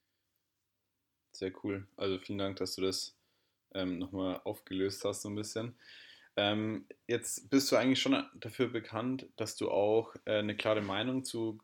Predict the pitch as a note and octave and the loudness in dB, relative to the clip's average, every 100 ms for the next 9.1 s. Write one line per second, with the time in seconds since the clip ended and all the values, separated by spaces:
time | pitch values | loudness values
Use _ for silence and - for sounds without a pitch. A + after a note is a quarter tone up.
0 | - - G#2+ G#2 - G#2 - A#2 A#2+ A#2 | -10 -8 -8 -8 -8 -6 -2 -2 -4 -6
1 | A#2 A#2 A#2 B2 A2+ G#2 G#2+ A2 A2 - | -6 -6 -4 -4 -4 -6 -2 -2 -2 -2
2 | G2+ A2 G#2 G#2 G#2+ G#2 - G2+ G2 - | -2 -2 -2 2 4 2 0 0 0 -2
3 | - G2 - G#2+ - G#2 F#2+ G#2+ G#2 G2 | -6 -6 -4 -4 -6 -8 -6 -6 -4 -2
4 | F#2+ F#2+ F#2 A#2 G2 G2+ A2+ - _ _ | 0 0 0 -4 -2 -4 -4 -8 _ _
5 | _ _ - G2 F#2+ F#2+ F#2+ F#2+ - G2 | _ _ -6 -4 -2 -2 -4 -4 -6 -6
6 | G#2 G2 G#2 G#2 G2+ - - E2 F2+ A#2 | -4 0 2 2 0 -4 -12 -10 -6 -6
7 | - A#2 - G#2 F#2+ F#2+ B2+ A#2+ A2 A2+ | 0 0 0 -4 -4 -4 -2 -2 -2 -4
8 | A2+ - A2 - A2+ - A2+ G#2 G2 F#2 | -6 -6 -6 -2 -2 -2 -6 -4 -6 -6
9 | - | -10